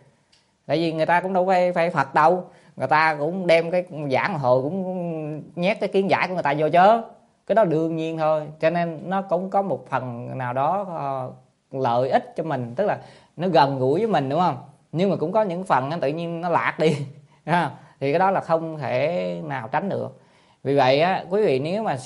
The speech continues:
học khá rồi, Thiện Trang khuyên cuối cùng mình vẫn phải lấy kinh làm chuẩn. Kinh nào? Tất nhiên quý vị phải học từ kinh nền tảng,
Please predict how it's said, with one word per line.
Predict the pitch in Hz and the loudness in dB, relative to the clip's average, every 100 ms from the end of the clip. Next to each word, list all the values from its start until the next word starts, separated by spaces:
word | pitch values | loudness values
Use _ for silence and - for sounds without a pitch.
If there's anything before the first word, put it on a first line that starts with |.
| - | -6
học | 143 135 - | 2 2 2
khá | 175 185 226 | 2 4 4
rồi, | 143 117 | 4 2
Thiện | 117 139 | -2 -2
Trang | 156 156 | -2 -2
khuyên | - 175 170 | -2 -2 0
cuối | - 269 | 4 6
cùng | 220 165 113 - - _ _ _ | 6 4 2 -8 -20 _ _ _
mình | 127 143 151 139 127 110 | -2 0 0 -2 -4 -2
vẫn | 123 131 220 302 | 0 0 0 -8
phải | 220 131 160 | -4 0 0
lấy | 180 202 214 | 0 -2 -2
kinh | - 185 143 113 110 | 2 2 2 -4 -8
làm | 113 110 | -8 -6
chuẩn. | 104 131 165 - _ _ _ - | -8 -8 -10 -18 _ _ _ 0
Kinh | 185 | 2
nào? | 180 151 135 107 104 _ - | 2 2 0 -2 -10 _ -4
Tất | 175 | -2
nhiên | 175 160 151 120 | -2 -4 -4 -4
quý | 139 | -4
vị | 175 135 | -2 -2
phải | 131 127 156 | 2 2 0
học | 147 143 139 - | 2 2 2 -2
từ | 127 123 | -2 0
kinh | 127 156 156 143 | -2 -4 -6 -4
nền | 135 117 | -4 -4
tảng, | 110 107 151 | -6 -6 -6